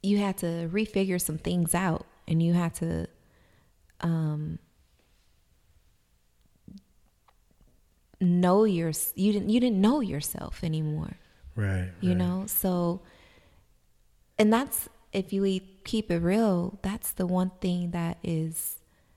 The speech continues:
Speaker 1: the problem with us today, is our identity.
Speaker 2: Mm.
Speaker 1: So immediately,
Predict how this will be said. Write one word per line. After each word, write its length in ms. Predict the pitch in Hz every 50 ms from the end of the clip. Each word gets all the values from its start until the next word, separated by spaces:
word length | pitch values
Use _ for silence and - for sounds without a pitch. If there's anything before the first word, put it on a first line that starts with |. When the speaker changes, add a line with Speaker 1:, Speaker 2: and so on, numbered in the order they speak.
| _ _ _ -
Speaker 1:
the 80 | 175
problem 460 | 165 - - 185 185 190 190 175 170 170
with 220 | 170 165 170 -
us 280 | 165 160 160 - - -
today, 340 | - - 160 190 226 233
is 140 | 196 170 -
our 140 | 160 156 147
identity. 680 | 143 156 151 180 196 233 214 175 170 - - 175 175 - - _ _ _ _ -
Speaker 2:
Mm. 480 | 117 113 110 104 98 92 87 82 85 85
Speaker 1:
So 840 | - - - - 185 180 175 170 165 165 160 160 160 160 170 - - - - - - - - - _ _ _ _ _ _ _ _ _ _ _ _ _ _ _ _ _ _ _ _ _ _ _ _ _ _ _ _ _ _ _ _ _ _ _ _ _ _ _ _ _ _ _ _ _ _ _ _ _ _ -
immediately, 1040 | 175 185 185 190 208 220 240 214 190 - - 170 165 160 156 151 151 151 - - -